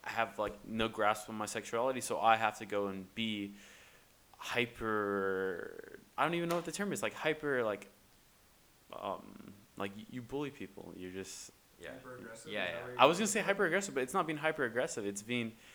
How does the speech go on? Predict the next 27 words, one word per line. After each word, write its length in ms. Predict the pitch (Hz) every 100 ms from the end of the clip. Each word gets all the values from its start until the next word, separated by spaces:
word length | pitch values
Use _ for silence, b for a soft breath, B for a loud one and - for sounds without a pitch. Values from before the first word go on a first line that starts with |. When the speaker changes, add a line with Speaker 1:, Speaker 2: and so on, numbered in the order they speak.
| B B B B B B - - - - - - - - - - - - -
Speaker 1:
I'm, 180 | - 127
like, 160 | 143 120
at 100 | 117
a 20 |
short 260 | - 143 120
for 140 | 120
words 320 | 117 143 131
for 100 | -
here. 300 | 110 107 101 90
Like, 80 | 110
maybe 220 | 117 127
you 60 |
can 120 | 127 117
help 140 | 117
me 80 | 123
out. 120 | 107
What, 200 | 127 -
what 160 | 151 165
would 120 | 160
you 80 | 151
define 320 | 139 160 135
it 100 | 101
as? 440 | 92 92 - - - - - - 131
Speaker 3:
Define 240 | 127 131 127
what 120 | 131
as? 280 | 139 - 104 -
What? 240 | 107 107